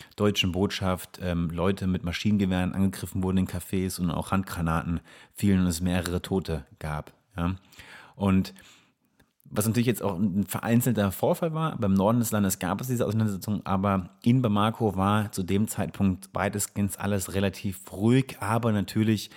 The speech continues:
die Sicherheitsmaßnahmen waren schon relativ strikt und, und, und so war es auch, dass wir, wenn, als wir in Ibiza ankamen mit dem weißen Touareg von Musa, kam auch gleich von links und rechts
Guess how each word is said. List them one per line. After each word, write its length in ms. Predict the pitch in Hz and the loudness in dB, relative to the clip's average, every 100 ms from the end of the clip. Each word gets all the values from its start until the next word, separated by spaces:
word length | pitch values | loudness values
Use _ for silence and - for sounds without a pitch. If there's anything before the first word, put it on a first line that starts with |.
| - - - | -20 -20 -4
die 80 | 98 | -2
Sicherheitsmaßnahmen 1120 | 85 113 110 101 92 92 87 95 92 95 87 | 2 0 0 0 -2 0 0 0 0 0 0
waren 260 | 87 95 101 | -2 -4 -4
schon 220 | - 92 | -2 -2
relativ 480 | 85 95 98 - 92 | -2 -2 -2 -4 -8
strikt 460 | - - 113 147 - - - - | -10 -4 -4 -4 -14 -20 -20 0
und, 260 | 104 107 110 | 2 4 4
und, 160 | 110 | 4
und 80 | 107 | 4
so 120 | 98 | 2
war 140 | 101 113 | 2 2
es 100 | 117 | 2
auch, 60 | |
dass 180 | 107 - | -4 0
wir, 160 | 107 - | 0 2
wenn, 220 | 98 98 - | 2 0 0
als 180 | 98 95 | -4 -2
wir 80 | 78 | 0
in 240 | 95 87 - | 2 0 -2
Ibiza 380 | 98 101 120 - | -2 0 0 0
ankamen 400 | 123 - 151 147 | 0 0 0 2
mit 140 | 110 | 2
dem 120 | 101 | 2
weißen 320 | 98 101 117 104 | 0 -2 -2 -2
Touareg 460 | - 123 117 110 | 0 0 0 -4
von 160 | - 98 | -2 0
Musa, 480 | 104 127 - 127 123 - - _ | 2 2 0 -2 -4 -12 -20 _
kam 180 | - 107 | -2 0
auch 100 | 101 | 0
gleich 160 | 110 107 | -2 -2
von 140 | 107 | 2
links 280 | 104 120 117 | 2 2 0
und 120 | 110 | -2
rechts 500 | 95 117 - - - | 0 -2 -2 -14 -16